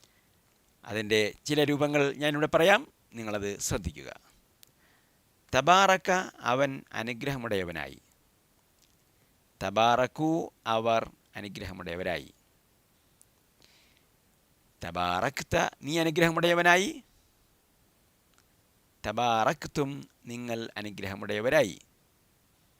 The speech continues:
തബാറക്തു, ഞാൻ അനുഗ്രഹമുടയവനായി. തബാറക്ന, ഞങ്ങൾ അനുഗ്രഹമുടയവനായി. ഇത്രയും രൂപങ്ങൾ മാത്രം നമുക്ക്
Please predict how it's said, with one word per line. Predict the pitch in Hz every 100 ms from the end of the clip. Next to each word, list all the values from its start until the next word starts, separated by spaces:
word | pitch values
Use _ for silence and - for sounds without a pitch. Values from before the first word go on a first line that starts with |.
| _ _ _ _ _ _ _ _ _ -
തബാറക്തു, | 92 92 92 113 - - 139 127
ഞാൻ | 120 127 143
അനുഗ്രഹമുടയവനായി. | - 147 143 151 160 165 170 170 180 196 285 - _ _ _ _ _ _ _ _ _ _ _ _ _ _ _ -
തബാറക്ന, | 117 117 110 104 131 - 139 127 120 -
ഞങ്ങൾ | 120 117 120 113 110 110 -
അനുഗ്രഹമുടയവനായി. | 107 98 95 92 101 107 120 147 101 - _ _ _ _ _ _ _ _ _ _ _ _ _ _ _ _ _ _ _ _ _ _ _ _ _ _ _ _ _ _ _ _ -
ഇത്രയും | 165 202 196
രൂപങ്ങൾ | 180 180 185
മാത്രം | 165 156 160 170
നമുക്ക് | 143 131 175